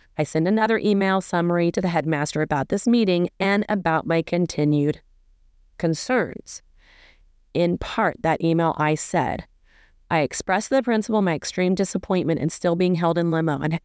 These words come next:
in limbo and how this is affecting me physically and mentally, my family, my department, the planning of the schedule, et cetera."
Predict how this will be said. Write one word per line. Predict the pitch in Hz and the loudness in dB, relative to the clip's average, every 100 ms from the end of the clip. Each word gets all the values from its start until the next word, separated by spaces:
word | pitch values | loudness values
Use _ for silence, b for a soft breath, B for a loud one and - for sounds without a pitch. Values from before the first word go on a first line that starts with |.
| - | -4
in | 190 | 0
limbo | 214 175 147 | 2 2 0
and | 139 165 | 0 0
how | 170 | 2
this | 170 - | 0 0
is | 165 | -4
affecting | - 156 - 165 | -2 -4 0 2
me | 156 | 2
physically | - 208 - 226 202 | 0 -2 -2 0 2
and | 190 | 2
mentally, | 170 160 160 151 175 B B - | 0 0 0 0 -2 B B -6
my | 151 | -4
family, | - 196 196 202 - | 0 0 2 0 0
my | 156 | -2
department, | 143 - 185 - 185 - | -2 -2 -2 0 -2 -2
the | 160 | -4
planning | - 165 156 156 | 0 0 2 0
of | - | 0
the | |
schedule, | 151 - 165 165 170 170 | -6 0 0 2 0 0
et | - | -2
cetera." | - 180 175 180 190 | -2 0 2 2 0